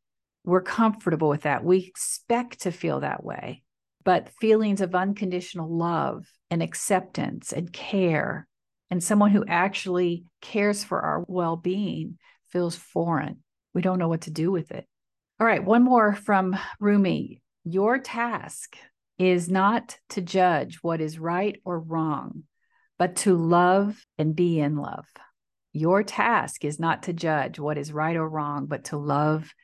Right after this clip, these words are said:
and be in love. How beautiful is that? So for those who lead w-, their spirituality with judgment, and you know who I'm talking about, the people who feel morally and spiritually superior to other people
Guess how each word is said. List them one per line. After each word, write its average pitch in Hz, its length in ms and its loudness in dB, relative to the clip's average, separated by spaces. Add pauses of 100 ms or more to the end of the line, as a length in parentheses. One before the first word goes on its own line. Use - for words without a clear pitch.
(160)
and 156 160 -2
be 143 180 -2
in 139 200 -2
love. - 360 -8 (120)
How - 160 -4
beautiful 165 480 0
is 131 160 -6
that? 120 320 -6 (240)
So 180 580 4 (380)
for 190 180 4
those 214 540 4
who 175 300 -2
lead 208 680 0 (300)
w-, 180 340 -4
their 175 520 -4
spirituality 180 1120 0
with 160 260 -4
judgment, 156 600 -4
and 165 120 -2
you 170 80 2
know 180 140 0
who 185 160 0
I'm 165 140 0
talking 160 360 -2
about, 139 260 -4
the 160 60 -12
people 202 360 0
who 185 160 -4
feel 175 260 0
morally 165 960 -2
and 156 160 -6
spiritually 160 1080 -2
superior 190 720 2
to - 160 -2
other 156 180 -2
people 156 680 -2